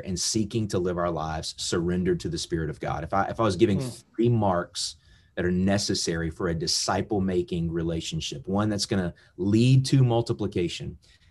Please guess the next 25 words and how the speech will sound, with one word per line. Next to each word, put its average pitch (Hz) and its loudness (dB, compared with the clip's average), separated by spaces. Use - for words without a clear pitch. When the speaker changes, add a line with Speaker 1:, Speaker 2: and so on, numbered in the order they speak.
Speaker 1:
it's 101 0
going 107 2
to 104 0
be 87 0
saying 107 2
yes 95 0
to 76 -2
walking 110 2
in 131 4
the 131 6
word, 82 0
living 90 2
filled 101 0
with 131 2
the 135 2
Spirit, 82 -2
and 92 -2
being 87 2
steadfast 104 -2
in 101 0
prayer 82 -2
with 85 0
a 80 -2
small 104 2
group 98 0